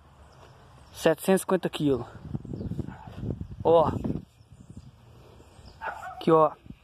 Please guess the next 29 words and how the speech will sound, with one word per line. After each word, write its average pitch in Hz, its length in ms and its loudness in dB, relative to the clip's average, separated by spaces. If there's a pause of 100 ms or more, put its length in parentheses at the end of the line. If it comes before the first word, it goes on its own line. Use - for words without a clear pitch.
(480)
Trinta 254 260 4
e 240 80 0
nove 202 340 6
quilos 165 300 -8
cada 202 240 4
caixa 165 380 2
dessa 135 320 -6
aqui, - 160 -10
ó. - 80 -8
Uma, 170 260 4
duas, 170 260 4
três, 170 300 2
quatro, 165 340 4
cinco, 185 240 -4
seis. - 760 -2 (4000)
Essa 147 200 -4
daqui 165 280 0
tem, 156 240 2
ó. 156 200 4 (440)
Esse - 80 -14
piso 170 200 2
aqui 196 120 4
é 196 60 8
maior 196 320 8
que 262 100 -4
o 220 60 2
outro, 160 380 2
ó. - 200 -8 (1700)
Uma, 180 480 6